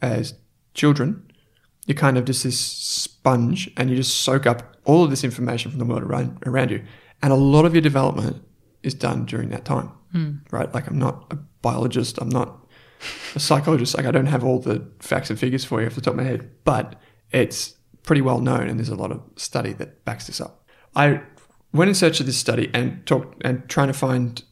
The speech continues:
Speaker 1: preschool research that supports putting kids through education uh, whether it's just childcare or whether it's, uh, extracurricular activities, so things done in the home, or whether it's just send your kids to do something.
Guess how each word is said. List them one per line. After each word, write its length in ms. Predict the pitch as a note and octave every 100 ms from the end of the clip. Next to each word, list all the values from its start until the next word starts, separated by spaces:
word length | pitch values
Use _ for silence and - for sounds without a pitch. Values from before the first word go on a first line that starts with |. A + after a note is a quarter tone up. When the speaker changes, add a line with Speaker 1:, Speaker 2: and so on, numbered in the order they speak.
| _ -
Speaker 1:
preschool 920 | - - C#3+ C#3+ - C#3 B2+ B2 B2 - _ _ _ _ _ -
research 800 | B2+ C#3+ D#3 - A#2+ - - - _ -
that 140 | B2+
supports 720 | C#3 C#3+ D#3 D3+ D3 - - _
putting 380 | - F3 F#3 F#3
kids 440 | - C#3+ C3 -
through 640 | - - C3 B2+ B2 B2 -
education 880 | C3+ B2+ - B2 - C3 B2 D3 - _ _ -
uh, 120 | B2
whether 200 | B2 B2
it's 120 | A#2 -
just 160 | B2+
childcare 640 | - B2 C3+ C#3+ F3 A3 - -
or 160 | C#3
whether 320 | C3 C3 B2
it's, 400 | A#2+ - - - -
uh, 440 | A#2+ A#2 A2+ - - -
extracurricular 680 | C#3+ - C#3+ D3 C#3 C#3+ C3+
activities, 380 | - D3 E3 F3+
so 80 |
things 240 | D3 C3+ -
done 160 | C3
in 80 | B2
the 80 | A#2
home, 420 | - C#3 F#3+ A#3+ - _ - - _ -
or 100 | D3
whether 200 | C3+ A2
it's 100 | A2
just 180 | C#3+ -
send 160 | C3
your 80 | B2
kids 280 | - C#3 -
to 80 | C#3
do 120 | C#3
something. 500 | C#3+ C#3+ D3 G3